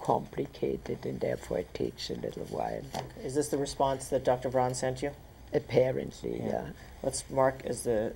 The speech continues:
Speaker 1: Yeah, it says that, uh,
Speaker 2: Okay.
Speaker 1: he ti-, he
Speaker 2: Let's mark as Exhibit fifty-one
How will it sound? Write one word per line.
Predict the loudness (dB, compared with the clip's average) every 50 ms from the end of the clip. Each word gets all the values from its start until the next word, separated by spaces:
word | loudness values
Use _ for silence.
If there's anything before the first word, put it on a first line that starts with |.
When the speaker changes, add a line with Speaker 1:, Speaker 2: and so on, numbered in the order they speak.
| 2
Speaker 1:
Yeah, | 10 12 12 12 12
it | 12 10 6 2
says | 4 6 6 8 6 4 2 -2 0
that, | 0 0 -2 -2 -8 -14 -12 -10
uh, | -8 -8 -8 -8 -8 -12 -14 -16 -18 -18 -18 -18 -18 -18 -18 -18 -20 -20 -18 -18 -18 -18 -18 -18 -14 -14 -14 -14 -14 -18 -18 -20 -20 -20 -20 -18 -18 -18 -16 -14
Speaker 2:
Okay. | -14 -14 -14 -16 -16 -12 -10
Speaker 1:
he | -10 -8 -4 0 2 4 4 4 2 0
ti-, | -2
he | -2 -2 -2 -2 -4 -4 -6 -8 -10 -12 -14 -14 -16 -16 -12 -12 -12 -12 -14 -18 -20 -18 -18 -18 -18 -18 -18 -20 -20 -20 -20 -20 -20 -18 -20 -20 -20 -20 -20 -20 -20 -20 -20 -20 -20 -20 -20 -20 -18 -18 -20 -20 -20 -20 -20 -18 -18 -18 -18 -18 -18 -18 -18 -20 -20 -20 -20 -20 -20 -20 -20 -20 -20 -20 -20 -20 -20 -20 -20 -20 -20 -20 -14 -12
Speaker 2:
Let's | -10 -6 0 4
mark | 4 4 4 4
as | 2 2
Exhibit | 2 0 4 4 4 4 4
fifty-one | 0 0 -2 -2 -2 -2 -2 0 2 4 4 4 4 2 0 -2